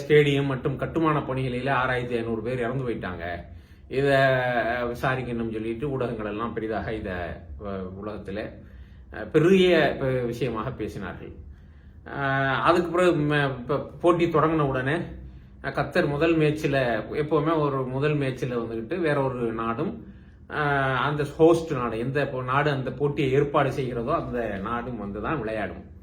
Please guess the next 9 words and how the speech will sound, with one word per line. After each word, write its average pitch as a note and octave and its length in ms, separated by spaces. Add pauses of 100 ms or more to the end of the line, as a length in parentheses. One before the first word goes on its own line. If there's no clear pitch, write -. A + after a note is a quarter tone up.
(460)
அப்படி D#3 280
விளையாடக்கூடிய D#3 920
அந்த C#3+ 260
போட்டியில D3+ 500
ஏற்கனவே D#3+ 600
மேட்ச் D3 260
எல்லாம் D#3+ 220
ஃபிக்சிங் F3 420
ஆயிடுச்சு, G#2 760